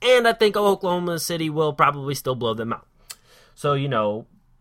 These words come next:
win-win situation for Carmelo, really. Uh, and then, so after that, with a few of their games against Chicago, I have them winning because really in the East,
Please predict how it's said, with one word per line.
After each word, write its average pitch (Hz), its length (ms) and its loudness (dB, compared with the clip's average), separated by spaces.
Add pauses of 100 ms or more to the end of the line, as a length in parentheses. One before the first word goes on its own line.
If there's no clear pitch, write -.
(1200)
win-win 180 460 4
situation 139 720 -4
for 110 420 -6
Carmelo, 104 600 -6
really. 90 440 -12 (580)
Uh, 170 600 8
and 190 120 -4
then, 208 280 -4
so 196 340 0
after 240 320 -6
that, 240 360 2 (220)
with 180 360 -4
a 196 60 0
few 277 280 -4
of 311 60 0
their 254 120 4
games 202 300 2
against 180 320 -4
Chicago, 156 600 2
I 131 180 -2
have 180 260 0
them 127 220 -4
winning 131 480 -4
because 120 800 -4 (340)
really 202 400 2
in 202 120 0
the 180 180 -2
East, 208 500 -8